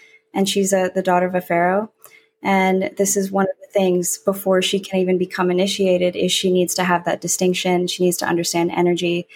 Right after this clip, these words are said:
So it's really cool that you're talking about this stuff right now. Um,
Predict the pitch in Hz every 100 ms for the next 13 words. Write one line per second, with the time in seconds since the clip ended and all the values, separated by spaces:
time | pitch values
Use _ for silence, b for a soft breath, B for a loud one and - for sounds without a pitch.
0 | B B - 185 175 175 - _ - -
1 | - 220 220 208 208 190 175 175 175 175
2 | 185 180 180 170 170 180 - 170 175 175
3 | 175 170 170 175 b b b b _ 190
4 | 185 180 180 180